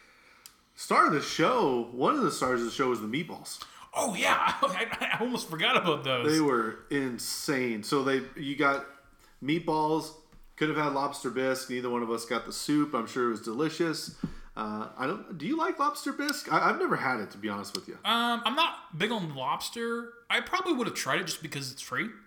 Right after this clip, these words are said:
Speaker 2: I mean,
Speaker 1: Well, sure, yeah.
Speaker 2: or it's included in
Speaker 1: Well,
Speaker 2: the price.
Speaker 1: yeah, <laughs> it was
Speaker 2: Yeah.
Speaker 1: included, right?
Speaker 2: It's
Speaker 1: Yeah.
Speaker 2: included in the
Speaker 1: <laughs>
Speaker 2: price. So, but of course, my, my thought was, "Oh, I want the star of the show to be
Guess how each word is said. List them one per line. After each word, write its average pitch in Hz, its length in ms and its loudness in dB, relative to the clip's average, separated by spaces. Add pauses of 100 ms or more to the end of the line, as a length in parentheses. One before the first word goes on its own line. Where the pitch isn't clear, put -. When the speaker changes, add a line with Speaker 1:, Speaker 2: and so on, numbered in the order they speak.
Speaker 2:
I 131 40 -12
mean, 131 140 -4
Speaker 1:
Well, 160 100 2
sure, 143 240 4
yeah. 120 240 4
Speaker 2:
or 208 140 6
it's 202 100 0
included 175 280 4
in 160 60 10
Speaker 1:
Well, 139 120 8
Speaker 2:
the 131 40 4
price. 131 320 4
Speaker 1:
yeah, 214 80 2
<laughs> - 20 -2
it 170 40 2
was 156 140 2
Speaker 2:
Yeah. 147 60 0
Speaker 1:
included, 139 320 4
right? - 100 -2
Speaker 2:
It's 226 100 -2
Speaker 1:
Yeah. 254 80 2
Speaker 2:
included 226 340 4
in 180 60 2
the 180 120 6
Speaker 1:
<laughs> - 0 -
Speaker 2:
price. 139 440 4
So, 156 260 2 (280)
but 220 100 8
of 214 60 4
course, 233 200 6
my, 185 300 4
my 165 100 4
thought 156 300 4
was, 120 260 -4
"Oh, - 320 -8
I 123 120 -6
want 135 240 0 (240)
the 139 60 -8
star 143 140 4
of 135 40 2
the 127 100 0
show 127 140 0
to 120 80 -4
be 117 360 0